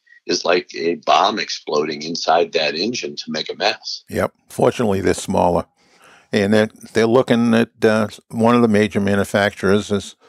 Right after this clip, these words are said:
Speaker 2: looking to expand the use of ceramic blades back in the hot section. That most people don't realize that the temperature's inside the engine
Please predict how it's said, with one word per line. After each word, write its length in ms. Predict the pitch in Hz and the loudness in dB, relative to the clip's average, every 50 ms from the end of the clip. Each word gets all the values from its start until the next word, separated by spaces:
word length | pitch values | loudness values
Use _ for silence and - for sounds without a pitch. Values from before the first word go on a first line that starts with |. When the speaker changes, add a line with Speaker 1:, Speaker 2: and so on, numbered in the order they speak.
| _ _ _ _ 123 | _ _ _ _ 0
Speaker 2:
looking 280 | 120 104 - 120 107 95 | 0 0 0 -2 -2 2
to 260 | - 98 92 90 87 82 - _ _ | 2 2 2 2 0 -6 -12 _ _
expand 480 | 104 - - - - 120 113 113 113 | -6 -6 -6 -4 0 0 2 2 2
the 80 | 113 104 | 2 2
use 240 | 101 113 113 - - | 2 2 2 2 0
of 100 | 95 - | -2 -2
ceramic 540 | - - 95 92 104 113 120 120 113 - - | 0 0 2 4 4 4 4 2 0 -2 -6
blades 580 | - - 95 92 92 92 90 92 92 - - - _ _ _ _ _ _ | -4 -2 0 2 2 2 0 -2 -6 -10 -14 -16 _ _ _ _ _ _
back 200 | 107 98 98 - | -2 -2 0 -2
in 120 | 92 90 | -2 -2
the 80 | 90 87 | -2 0
hot 240 | - 101 107 107 - | 0 -2 -2 -2 -2
section. 420 | - 92 85 - - - 85 87 - _ _ _ _ _ _ _ - - - - _ _ _ _ | -2 -2 -2 -2 -2 -8 -8 -10 -10 _ _ _ _ _ _ _ -20 -20 -20 -20 _ _ _ _
That 140 | - 92 87 | -4 -2 -2
most 340 | 87 95 101 98 101 - - | 0 0 0 0 0 0 -2
people 300 | 120 101 92 - 104 90 | -2 -2 0 -2 -2 0
don't 260 | 90 95 90 - - | 2 0 0 0 2
realize 540 | 95 104 117 110 95 92 92 92 95 - - | 2 4 4 4 4 4 2 2 -2 -4 -6
that 140 | 101 - - | -6 -4 -4
the 60 | - | -6
temperature's 600 | - - 113 107 - - 101 - - 104 - - | -2 0 0 0 2 0 -2 -2 -4 -4 -2 0
inside 480 | 110 113 107 - - 113 107 113 104 | -2 -2 0 0 0 0 0 0 -2
the 160 | - 107 107 107 | -2 0 0 2
engine 420 | 110 117 113 98 95 95 90 | 2 0 0 -2 -2 -4 -6